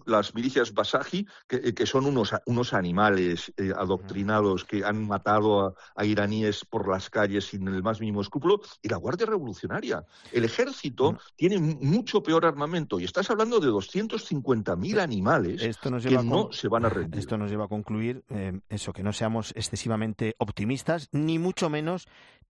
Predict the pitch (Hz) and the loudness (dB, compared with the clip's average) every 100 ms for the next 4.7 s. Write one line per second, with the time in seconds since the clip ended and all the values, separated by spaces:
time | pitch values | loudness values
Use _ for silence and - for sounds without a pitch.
0 | - 214 214 190 131 127 156 - 156 139 | -2 2 2 0 0 0 -2 0 -2 0
1 | 135 131 110 127 113 113 113 113 110 - | -2 -2 -2 -4 -2 -2 -2 -2 -4 -4
2 | 104 101 104 107 107 - 101 98 95 92 | -2 -2 -2 -2 -4 -4 -4 -4 -4 -6
3 | - 101 95 92 - - - 113 110 160 | -6 -6 -6 -8 -12 -16 -8 -4 0 0
4 | 170 170 156 135 120 110 98 | 0 0 -2 -4 -4 -4 -6